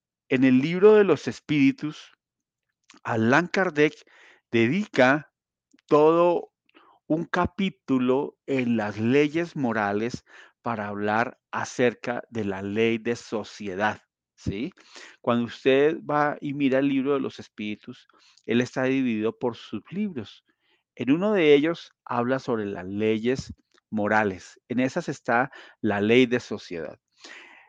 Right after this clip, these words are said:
Y para poder introducir esta charla de la noche de hoy, queremos justamente hacer alusión a lo que nos dice o a lo que pregunta Allan Kardec a los espíritus.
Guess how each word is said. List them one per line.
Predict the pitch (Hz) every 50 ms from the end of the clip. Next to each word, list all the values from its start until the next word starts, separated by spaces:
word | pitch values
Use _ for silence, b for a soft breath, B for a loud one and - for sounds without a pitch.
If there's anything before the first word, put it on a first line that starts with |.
| B B _
Y | - 151 135
para | - 156 147 143 139
poder | - 151 160 165 180 214 - -
introducir | 208 202 202 196 - 196 170 151 143 127 113 - - 214 240 240 208
esta | 156 - - - 151 143
charla | - - 170 147 139 147 151 151
de | 151 143 135
la | 123 110 107
noche | 110 107 104 - - 131
de | 131 120
hoy, | 110 104 107 104
queremos | - - 110 104 104 95 107 117 120
justamente | - - - 139 131 - - 135 127 127 123 117 113 - 135 127 - - _ _ _ _ _ _
hacer | - 135 - - 139 151
alusión | 165 180 170 147 - - - 143 131 127 131 131 135 b b b b b b b b b b _ _
a | - 123 123
lo | 113 113 107
que | - -
nos | 107 104 101 95
dice | 104 117 117 - - 143 139 135 - -
o | - 113 110
a | 107
lo | 107 107
que | - - 107
pregunta | - 113 107 107 104 135 214 240 240 240 - - 147 117 - -
Allan | - - 113 110 110 113 120 123 143 156 160
Kardec | - - 151 143 139 127 120 135 151 - _ _ _
a | - 117 117
los | 104 101 95 - -
espíritus. | 92 - - _ - 101 95 90 87 - _ _ _ - _